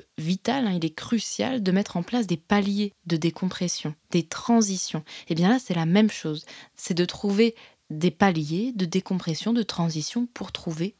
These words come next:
le sommeil. L'endormissement, ça correspond à ce moment où tu passes du temps de l'éveil au temps de sommeil.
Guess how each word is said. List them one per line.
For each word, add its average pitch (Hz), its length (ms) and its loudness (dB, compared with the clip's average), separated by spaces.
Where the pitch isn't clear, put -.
le 170 100 -4
sommeil. 143 540 -4
L'endormissement, 196 920 2
ça 175 160 -2
correspond 226 420 0
à 226 80 4
ce 190 140 0
moment 196 500 2
où 185 80 -2
tu - 160 -14
passes - 440 -4
du 160 220 -12
temps 240 240 4
de 196 100 4
l'éveil 170 560 0
au 202 120 -2
temps 247 300 0
de 202 80 0
sommeil. 160 560 -6